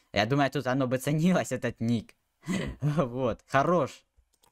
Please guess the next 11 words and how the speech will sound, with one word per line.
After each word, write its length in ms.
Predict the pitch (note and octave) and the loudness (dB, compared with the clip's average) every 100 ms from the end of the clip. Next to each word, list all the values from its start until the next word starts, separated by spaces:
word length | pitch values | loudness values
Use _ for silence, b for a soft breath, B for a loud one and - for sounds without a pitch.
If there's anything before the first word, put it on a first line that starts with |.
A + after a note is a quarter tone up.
| b b b - _ _ | b b b -20 _ _
М, 340 | G#2+ G#2+ G#2+ G2+ | -4 -2 -2 -2
я 400 | G2+ A#2 A2 A2 | 0 2 2 -2
в 40 | |
шоке 420 | - E3 A#2 F2+ E2+ | 0 0 0 -6 -10
от 140 | - | -6
него. 360 | F#2 F2 G2 A2 _ - - - - | -6 -4 -6 -8 _ -20 -20 -16 -4
Молодец, 500 | G#2+ A2 A#2 C3+ G#2 | 0 2 2 0 -2
чувак. 480 | - F#2+ E2 - - _ - - _ _ _ _ _ _ _ _ _ _ | -4 -6 -6 -8 -16 _ -16 -16 _ _ _ _ _ _ _ _ _ _
Ладно, 280 | G#2+ G#2 F#2 | 0 0 0
давайте 400 | F#2+ G#2 G2+ - | 0 0 0 -2
мы 340 | F#2+ F#2 F2 | -4 -2 -4